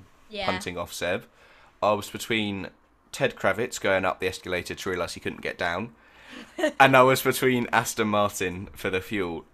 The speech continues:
Speaker 2: And I honestly don't know which one to say at the three.
Speaker 1: I mean,
Speaker 2: So
Speaker 1: do you know what?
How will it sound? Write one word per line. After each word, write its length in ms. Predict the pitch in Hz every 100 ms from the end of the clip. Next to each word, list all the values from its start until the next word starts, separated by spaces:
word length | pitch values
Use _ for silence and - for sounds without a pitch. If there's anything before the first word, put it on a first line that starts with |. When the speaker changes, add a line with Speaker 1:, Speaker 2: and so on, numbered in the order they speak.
| _ -
Speaker 2:
And 100 | 98
I 140 | 98 95 - -
honestly 460 | 107 104 95 98 90
don't 220 | 95 -
know 120 | 90
which 240 | 87 - -
one 100 | 87
to 80 | -
say 260 | - 87 80
at 160 | - -
the 60 |
three. 340 | - 85 80 -
Speaker 1:
I 60 |
mean, 240 | 254 240 233
Speaker 2:
So 260 | - -
Speaker 1:
do 80 | -
you 60 | 285
know 160 | 285
what? 340 | 233 185 180